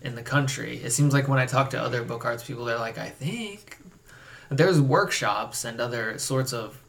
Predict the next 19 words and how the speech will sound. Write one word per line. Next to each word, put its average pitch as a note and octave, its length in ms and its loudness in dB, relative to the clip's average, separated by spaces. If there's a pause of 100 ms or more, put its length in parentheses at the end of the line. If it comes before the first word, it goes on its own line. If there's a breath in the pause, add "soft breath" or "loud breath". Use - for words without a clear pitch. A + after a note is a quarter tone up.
colleges B2 640 -2
that A2 220 -6
do B2 220 -4
this A#2 220 -6
sort G#2+ 240 -8
of G2+ 100 -14
thing G2+ 420 -10 (880)
to - 160 -6
different C3 680 -6
degrees, A2 720 -10 (760 soft breath)
but G#2+ 380 0
this B2+ 220 -2
is C3 140 4
the A#2+ 140 0
only, A#2+ 500 -4
one C3 360 2
of B2 240 0
only A#2 320 -8
two A#2 560 -2